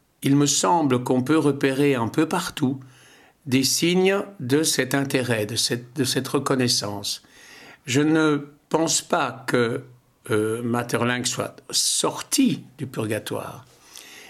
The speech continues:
mais il a toutes les chances d'en sortir. Et, euh, cela vaut aussi pour, euh, pour sa poésie,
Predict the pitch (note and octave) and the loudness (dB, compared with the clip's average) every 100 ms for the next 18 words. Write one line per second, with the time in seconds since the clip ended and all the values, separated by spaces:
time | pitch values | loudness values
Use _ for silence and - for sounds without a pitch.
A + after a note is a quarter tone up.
0 | - - C3+ D3+ D#3 D#3+ D#3+ G#3+ G3+ D3+ | -20 -2 0 2 0 -2 0 0 2 0
1 | - F3+ C#3 C#3+ B2 D#3 C3 - A#2 - | 0 0 0 -2 -2 -4 -6 -8 -8 -10
2 | - _ _ - - - - - - - | -16 _ _ -20 -20 -20 -20 -20 -20 -20
3 | _ C#3 C#3 C3+ C3+ C3 B2+ C3 - D3 | _ 2 4 4 2 0 0 -2 0 2
4 | E3 G#3+ F3 D3+ - F3+ F3 C#3+ A#2+ B2 | 2 2 2 2 0 -2 0 0 2 2
5 | A#2 A2+ A2+ A2+ B2+ - B2 B2+ A#2+ G#2+ | 0 0 -2 -4 -4 -2 -2 2 2 4
6 | A2 A#2+ F#3 | 2 2 2